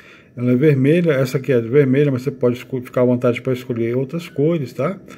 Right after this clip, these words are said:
É, a vitrola Ravel Soneto proporciona momentos incríveis ao curtir suas músicas.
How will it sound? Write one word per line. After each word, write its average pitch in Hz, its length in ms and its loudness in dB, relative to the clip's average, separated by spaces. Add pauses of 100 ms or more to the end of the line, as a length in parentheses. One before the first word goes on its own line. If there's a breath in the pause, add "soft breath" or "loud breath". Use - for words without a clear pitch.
(540 loud breath)
É, 135 160 4
a - 20 4
vitrola 147 460 6
Ravel 127 400 4
Soneto 160 420 0
proporciona 147 560 2
momentos 147 440 0
incríveis 170 500 0
ao 135 100 2
curtir 127 320 -6
suas 139 240 2
músicas. 165 500 -4